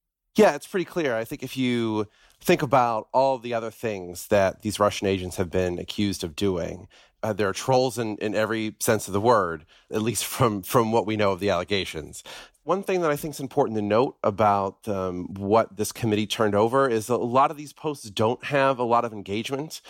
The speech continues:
Their shares are relatively low. Their replies are relatively low.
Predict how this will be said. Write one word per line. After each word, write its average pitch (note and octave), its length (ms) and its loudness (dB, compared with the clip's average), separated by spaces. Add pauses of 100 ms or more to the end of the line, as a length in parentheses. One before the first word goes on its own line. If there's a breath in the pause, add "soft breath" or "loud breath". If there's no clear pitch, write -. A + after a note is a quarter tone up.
(200 loud breath)
Their B2 200 6
shares B2+ 640 0
are F#2+ 240 -2
relatively G#2+ 720 0
low. G#2+ 520 2
Their F2+ 200 -4
replies G2 720 0
are F#2+ 60 -4
relatively G2 560 -2
low. F#2 480 2